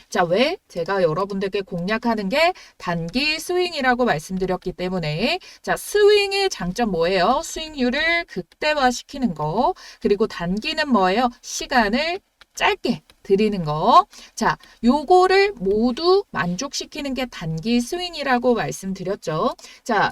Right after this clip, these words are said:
이걸 보시면은 여기 날짜, 날짜 나오죠? 이 주 전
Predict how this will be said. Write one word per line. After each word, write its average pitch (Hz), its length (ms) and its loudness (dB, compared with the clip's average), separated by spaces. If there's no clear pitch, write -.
이걸 262 680 4
보시면은 220 680 -2
여기 175 640 -4
날짜, 190 440 -2
날짜 175 300 -4
나오죠? 160 460 -4
이 190 140 -6
주 202 160 -4
전 156 160 -12